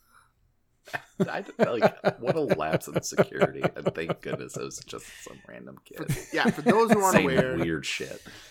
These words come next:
Speaker 2: uh, Elden Ring won game of the, game of the year, and as they were getting up on stage, a, a kid followed them.
Speaker 1: Act like you belong. <laughs>
Speaker 2: He acted like he belonged, and, like, uh, like, he didn't. It didn't seem like, like, it didn't seem anything suspicious at first, but then he was just, like, standing behind them,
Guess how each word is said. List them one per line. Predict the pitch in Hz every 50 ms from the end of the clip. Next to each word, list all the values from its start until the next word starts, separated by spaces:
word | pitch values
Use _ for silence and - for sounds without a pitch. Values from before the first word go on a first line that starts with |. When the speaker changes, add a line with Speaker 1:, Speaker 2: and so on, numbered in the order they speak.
| - - - _ _ _ _ _ - - _ -
Speaker 2:
uh, | 135 143 143 139 139 135 131 127 110 - - - - -
Elden | 117 117 120 156 160 170 180 175
Ring | 175 170 170 160 147
won | 147 147 151
game | 147 156 143 139 139
of | 139
the, | 131 127 - _
game | - - 143 139 143
of | 143
the | 143 139
year, | 127 120 110 110 104 110 - _ _ _ _ _ _ _ -
and | 120 135 127
as | 123 135 156 170 170 190
they | 180 175
were | 170
getting | 165 165 160 156 156
up | 151 143 147
on | 143 139 131
stage, | - - 127 117 110 101 101 104 - - - - - - - _ _ _ _ - _ _ _ -
a, | - 131 127 127 - _ _ _ _ _ -
a | - -
kid | - - 294 339 -
followed | - 113 110 110 110 -
them. | - - - - - _ _ _ _ -
Speaker 1:
Act | - - -
like | 67 -
you | 78
belong. | 71 69 69 69 71 - - - - -
<laughs> | - -
Speaker 2:
He | - 226 254
acted | 254 277 269 311
like | 302 285
he | 302
belonged, | 269 311 294 320 359 415 359 - 139 127
and, | 113 131 160 175
like, | 180 180 165 - - 104
uh, | 135 151 - - - -
like, | 131 139 147 139
he | 143 143
didn't. | 147 214 247 233 175 -
It | 170
didn't | 170 220 269 285 214
seem | - - 233 294 359 330 - -
like, | - 143 160
like, | 165 170 170
it | 175 180
didn't | 247 277 262
seem | - 233 247 240
anything | 226 208 196 170 165
suspicious | - 165 147 - 190 175 180 151
at | 123 131
first, | 190 254 320 269 -
but | - 143
then | 143 143 139 143 143 139 - _
he | - - - 190 208
was | 208 180 170
just, | 156 147
like, | 160 - -
standing | - - - 160 160 170 175 165
behind | 156 151 147 151 147 180 214 202 165 131
them, | 131 131 123 123 131 139